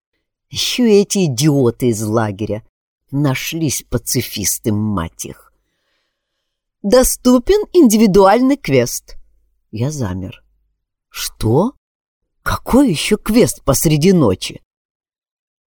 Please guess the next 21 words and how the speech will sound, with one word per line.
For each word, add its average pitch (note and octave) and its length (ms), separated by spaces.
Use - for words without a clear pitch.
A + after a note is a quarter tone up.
«В - 140
качестве E4+ 540
поощрения A#3 880
за G3+ 180
успехи E3+ 560
в C3+ 100
развитии C3+ 600
навыков C3 600
вам G#4+ 240
предлагается A3 800
возможность A#3+ 880
получить A3+ 600
доступ A#3 480
к - 80
локации D#3+ 680
наиболее A#3 680
эффективным D4+ 920
и F4+ 140
быстрым A#3 540
способом F#3 640
прокачки». - 720